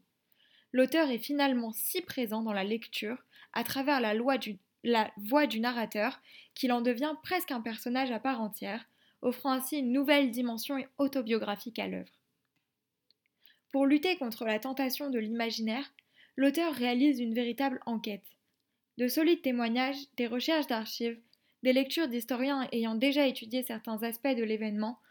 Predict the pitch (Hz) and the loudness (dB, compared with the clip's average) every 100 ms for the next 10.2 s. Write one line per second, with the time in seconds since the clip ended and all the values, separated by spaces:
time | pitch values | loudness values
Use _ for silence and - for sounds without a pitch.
0 | - _ - 294 285 285 311 294 226 247 | -20 _ -4 -2 -2 -2 0 0 0 -2
1 | 240 254 240 214 214 - 208 190 190 _ | -2 -2 -2 -6 -10 -8 -8 -8 -12 _
2 | _ _ _ _ _ 240 240 - 262 294 | _ _ _ _ _ -4 -2 -2 -4 -6
3 | _ _ _ 269 311 302 247 226 226 269 | _ _ _ 4 6 6 2 0 0 0
4 | 254 247 294 294 269 - 262 277 240 269 | -2 -2 -4 -6 -8 -2 0 0 0 -2
5 | 247 - 214 240 233 - - - 302 277 | -2 -2 -2 -2 -4 -8 -8 -4 -2 -2
6 | - 294 240 - 214 277 269 247 262 254 | -2 -4 -6 -6 -6 -2 -2 -2 -6 -4
7 | 226 214 - 240 240 233 240 220 196 196 | -4 -2 -4 -4 -4 -2 -2 -4 -6 -10
8 | 190 - _ _ _ _ _ _ _ - | -12 -18 _ _ _ _ _ _ _ 4
9 | 277 311 330 254 285 302 226 240 - 285 | 6 6 2 0 0 0 0 -2 -2 -2
10 | 330 | -2